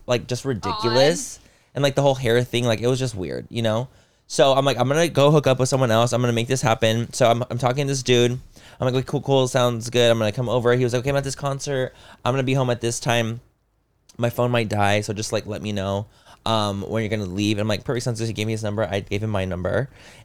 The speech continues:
Speaker 1: And so I was like, "Okay, cool, I'm gonna leave now." And he's like, "Sounds great." I'm on my way. Like, and then, like, I live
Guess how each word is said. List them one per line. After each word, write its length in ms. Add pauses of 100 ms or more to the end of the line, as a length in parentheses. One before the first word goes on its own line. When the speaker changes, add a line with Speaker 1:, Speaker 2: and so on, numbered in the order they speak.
Speaker 1:
And 160
so 560
I 180
was 80
like, 80
"Okay, 120
cool, 120
I'm 60
gonna 120
leave 160
now." 180
And 80
he's 100
like, 120
"Sounds 240
great." 180 (320)
I'm 100
on 120
my 80
way. 360
Like, 200
and 180
then, 140
like, 180
I 140
live 480